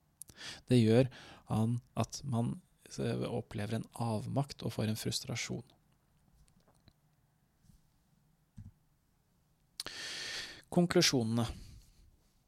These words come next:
Her går vi inn på, har jeg, det her er rett og slett bare en oppsummering av konklusjonen i masteroppgaven. Jeg skal ikke gå i veldig detalj inn på den i det hele tatt. Men her går man tilbake igjen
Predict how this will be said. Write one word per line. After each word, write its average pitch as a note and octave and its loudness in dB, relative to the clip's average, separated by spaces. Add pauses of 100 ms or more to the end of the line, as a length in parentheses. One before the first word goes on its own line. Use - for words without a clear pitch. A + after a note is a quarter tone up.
(800)
Her C3+ 4 (160)
går B2 4
vi A#2 4
inn G#2+ 0 (100)
på, A#2 2 (440)
har A#2 0
jeg, A#2 -2 (680)
det B2 4
her A#2+ 2
er B2+ 2
rett - -4
og A#2 -2
slett B2+ -2
bare A#2+ 0
en - -8
oppsummering A#2 -2 (240)
av A2 -4
konklusjonen A2+ -2
i G#2+ 2
masteroppgaven. A2+ 2 (1040)
Jeg A2 6
skal G#2 4
ikke A2+ -4
gå G#2+ 4
i G2 -2
veldig G#2+ 0
detalj A#2 4
inn A2 0
på A#2+ -2
den B2 -2
i - -2
det A#2 0
hele A#2+ -2
tatt. - -6 (460)
Men B2 2
her A#2+ 2
går A#2 2
man A2+ 0
tilbake A2 -2
igjen C#3 2